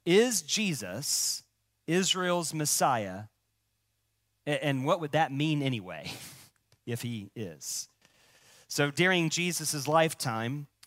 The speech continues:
various theories existed as to who he was, but we are also given a, a definitive statement about his identity. You'll remember it when Peter says about Jesus in Matthew sixteen sixteen,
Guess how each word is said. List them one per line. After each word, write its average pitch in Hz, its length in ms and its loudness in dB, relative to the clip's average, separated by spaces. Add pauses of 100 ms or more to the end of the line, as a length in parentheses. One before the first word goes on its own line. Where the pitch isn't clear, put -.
(320)
various 156 500 2
theories 160 540 0
existed 147 560 -2
as 127 200 0
to 139 180 -4
who 160 440 0
he 143 240 -4
was, 117 580 -2
but 135 220 0 (340)
we 143 140 0
are 160 80 6
also 233 300 6
given 175 280 0
a, 151 220 2
a 147 100 -2 (240)
definitive 175 840 0
statement 131 720 -2
about 135 320 0
his 131 200 0
identity. 120 440 -2
You'll 120 220 -2
remember 135 400 0
it - 260 -4 (800)
when 131 140 -2
Peter 175 280 2
says 165 380 4
about 151 320 2
Jesus 147 480 -2
in 147 80 -2
Matthew 147 300 0
sixteen 156 580 -2
sixteen, 139 680 -2